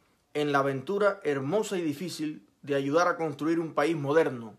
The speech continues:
próspero y libre. Esas son las dos frases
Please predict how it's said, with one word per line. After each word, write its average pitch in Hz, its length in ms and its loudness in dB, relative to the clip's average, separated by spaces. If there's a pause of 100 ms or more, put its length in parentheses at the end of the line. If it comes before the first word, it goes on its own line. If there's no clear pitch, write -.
(320)
próspero 196 640 0 (260)
y 151 120 -4
libre. 113 300 -12 (1700)
Esas 185 260 -4
son 170 140 -4
las 156 100 -2
dos 156 120 -2
frases 156 500 -4